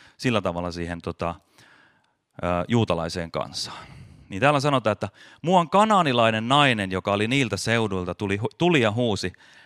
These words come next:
"Herra Daavidin poika, armahda minua, riivaa ja vaivaa kauheasti minun tytärtäni." Mutta hän ei vastannut naiselle sanaakaan. Eli nyt kun tuli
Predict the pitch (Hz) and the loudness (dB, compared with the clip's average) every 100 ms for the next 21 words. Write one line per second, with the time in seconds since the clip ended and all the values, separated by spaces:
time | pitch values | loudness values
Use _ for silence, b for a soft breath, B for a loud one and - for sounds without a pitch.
0 | b b 165 185 139 131 165 147 107 98 | b b 0 4 4 4 4 4 0 -4
1 | 90 123 117 95 92 87 - _ _ _ | 0 2 2 0 0 -2 -6 _ _ _
2 | 156 175 135 98 95 98 107 92 87 85 | 4 4 2 0 -2 -2 -2 -2 -4 -6
3 | b b b b b 123 185 170 131 104 | b b b b b -2 2 2 2 0
4 | 95 90 87 107 127 113 92 90 87 127 | 0 -2 -2 2 2 2 0 -2 0 2
5 | 113 95 85 - 87 95 98 - 151 - | 2 2 -4 -6 -8 -8 -6 -2 -2 -2
6 | - - - - - _ _ b b b | -12 -16 -18 -20 -20 _ _ b b b
7 | b 107 131 156 156 151 180 - 135 107 | b 0 2 4 4 6 4 4 -2 0
8 | 127 147 120 104 104 - 196 147 95 80 | 2 2 2 0 -2 4 4 4 0 -4
9 | 73 80 71 - - _ _ _ _ b | -8 -12 -12 -16 -20 _ _ _ _ b
10 | b 101 127 165 156 143 170 160 123 | b -4 -2 -2 -2 -2 2 2 2